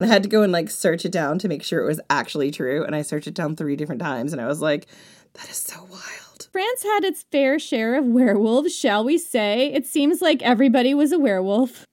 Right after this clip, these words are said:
Speaker 2: including a famous serial killer. Guy Garnier is known as the Werewolf of Dole. He was a hermit who lived on the outskirts of town with his wife in Dole, France. In fifteen seventy-two, killings began in his area. Child killings.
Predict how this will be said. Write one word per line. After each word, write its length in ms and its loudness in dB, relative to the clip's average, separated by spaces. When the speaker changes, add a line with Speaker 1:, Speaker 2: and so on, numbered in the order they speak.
Speaker 2:
including 640 0
a 60 -2
famous 440 0
serial 380 0
killer. 460 -6
Guy 460 4
Garnier 720 2
is 220 0
known 260 4
as 120 0
the 100 0
Werewolf 400 2
of 180 -2
Dole. 480 0
He 180 2
was 140 0
a 100 2
hermit 380 0
who 100 2
lived 240 2
on 60 2
the 100 0
outskirts 480 -2
of 100 -4
town 320 -2
with 120 -2
his 160 -2
wife 340 -2
in 220 4
Dole, 340 -2
France. 640 -8
In 160 2
fifteen 400 -4
seventy-two, 840 -2
killings 400 2
began 280 0
in 80 2
his 220 0
area. 540 -4
Child 520 2
killings. 640 -8